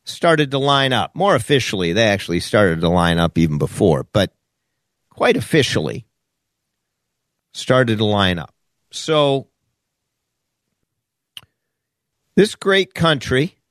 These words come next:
who I just talked about, the shift that we are facing, uh,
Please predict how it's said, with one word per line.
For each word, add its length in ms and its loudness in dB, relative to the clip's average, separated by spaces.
who 160 0
I 80 4
just 320 -2
talked 320 2
about, 320 0
the 80 -6
shift 680 -2
that 160 0
we 280 0
are 480 0
facing, 480 0
uh, 380 -6